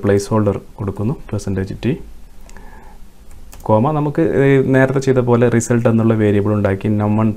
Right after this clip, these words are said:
പ്ലസ് നം ടു എന്ന് എഴുതാം. അല്ലെങ്കിൽ നമുക്ക് നേരിട്ട് ഇവിടെ നം വൺ പ്ലസ്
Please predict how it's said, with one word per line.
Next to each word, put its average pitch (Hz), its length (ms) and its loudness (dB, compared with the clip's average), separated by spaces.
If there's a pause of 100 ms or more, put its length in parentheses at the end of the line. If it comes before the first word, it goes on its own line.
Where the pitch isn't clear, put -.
പ്ലസ് 107 300 0
നം 98 120 0 (100)
ടു 104 120 0
എന്ന് 95 140 0
എഴുതാം. 95 260 -2 (340)
അല്ലെങ്കിൽ 147 240 0
നമുക്ക് 131 300 0
നേരിട്ട് 120 400 2
ഇവിടെ 104 420 0 (160)
നം 101 160 -2
വൺ 120 140 -4 (920)
പ്ലസ് 104 320 0